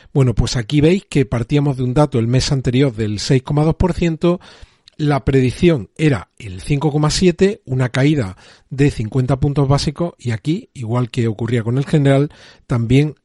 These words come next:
el dato ha estado por debajo de la predicción. Otro, otro dato que refleja esa des-, desaceleración de los precios y esa desaceleración de la economía norteamericana. Y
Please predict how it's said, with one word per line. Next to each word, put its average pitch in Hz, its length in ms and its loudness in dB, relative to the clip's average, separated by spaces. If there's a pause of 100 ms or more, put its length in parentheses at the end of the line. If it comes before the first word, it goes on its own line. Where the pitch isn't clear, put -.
(140)
el 120 280 -4
dato 165 300 2
ha - 20 2
estado 160 540 2
por 165 200 4
debajo 147 520 2 (320)
de 135 180 2
la 120 120 0
predicción. 120 600 2 (300)
Otro, 131 520 -4
otro 139 300 -6
dato 143 380 2
que 139 100 -4
refleja 139 560 0 (540)
esa 143 320 2
des-, 131 320 -4 (100)
desaceleración 147 960 2
de 143 80 2
los 139 140 4
precios 139 500 0 (540)
y 135 180 -2
esa 156 380 0
desaceleración 135 1040 0
de 123 100 2
la 123 320 0
economía 117 540 -2
norteamericana. 107 800 -4 (1000)
Y 139 580 2